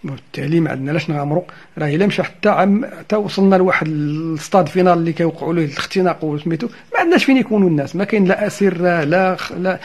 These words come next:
لا الاكسجين، لا، لا، لا، لا، عندنا ديال الحوايج. وبالتالي الله يرحم البال، خدي-، خير ما اخترناه هو، هو الوقايه افضل من العلاج،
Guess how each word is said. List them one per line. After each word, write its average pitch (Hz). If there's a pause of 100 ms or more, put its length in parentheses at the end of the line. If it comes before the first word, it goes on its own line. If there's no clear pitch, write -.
(160)
لا 196
الاكسجين، 190
لا، 185
لا، 180
لا، 175
لا، 160
عندنا 147
ديال 139
الحوايج. 160 (300)
وبالتالي 156
الله 156
يرحم 147
البال، 139 (380)
خدي-، 190
خير 190
ما 185
اخترناه 175
هو، 156 (280)
هو 160
الوقايه 160
افضل 151
من 147
العلاج، 143